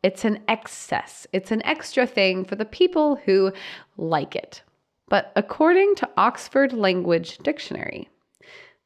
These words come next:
self-care is the practice of taking an active role in protecting your well-being and happiness, particularly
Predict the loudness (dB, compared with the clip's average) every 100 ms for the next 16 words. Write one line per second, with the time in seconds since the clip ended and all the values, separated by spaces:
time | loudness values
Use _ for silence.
0 | _ -12 0 2 2 -2 0 2 2 -2
1 | -2 -4 -2 0 0 2 0 0 -4 -2
2 | -2 -2 0 0 0 -2 -2 -2 2 2
3 | 2 0 2 4 2 0 -4 _ _ _
4 | -20 _ _ 0 0 0 -4 -6 0 -2
5 | 2 2 2 2 4 4 4 2 2 2
6 | 0 -2 -4 -6 -4 -6 -6 -10 -18 _
7 | _ 0 0 0 0 2 2 2 4 2
8 | 2 -2 -4